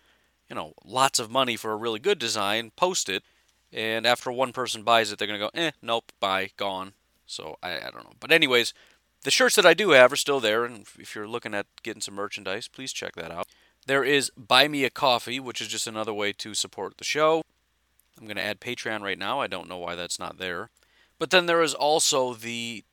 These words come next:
telephone number to my little Google Voice thing, a place where you can call or text. Um, if you wanna just text a question for the show, feel free to do so. If you wanna call in and leave a voicemail, again, I'm not gonna be picking it up.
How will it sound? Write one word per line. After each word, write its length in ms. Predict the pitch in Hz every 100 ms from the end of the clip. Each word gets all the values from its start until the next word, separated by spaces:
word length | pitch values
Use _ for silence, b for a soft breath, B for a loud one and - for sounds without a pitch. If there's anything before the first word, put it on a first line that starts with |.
| -
telephone 540 | - 156 - 123 110
number 320 | 104 101 104 -
to 220 | - 123
my 380 | 113 107 104 104
little 260 | 98 104 98
Google 340 | 95 101 104
Voice 360 | 95 117 110 -
thing, 220 | 82 69 _ _
a 60 | -
place 180 | 107
where 100 | 104
you 80 | 104
can 160 | - 98
call 460 | - 120 120 117 -
or 160 | 123
text. 500 | 120 127 113 - - - b b b b -
Um, 200 | 95 95
if 100 | -
you 60 |
wanna 160 | 110 101
just 200 | 101 -
text 240 | 123 -
a 40 | -
question 380 | 120 110 117
for 100 | 104
the 100 | 101
show, 320 | 92 120 123 156
feel 220 | - 98
free 220 | - 98
to 80 | 85
do 200 | 98 113
so. 340 | - 98 110 - _
If 160 | 127 -
you 80 | 110
wanna 160 | 107
call 320 | 101 117 117
in 140 | 113 110
and 120 | 104
leave 200 | 110 107
a 40 |
voicemail, 580 | 113 165 165 127 104 76 - _ _ _
again, 280 | 101 107 98
I'm 80 | 98
not 160 | 107
gonna 100 | 110
be 140 | 101 101
picking 320 | 120 107 98
it 100 | 104
up. 160 | 139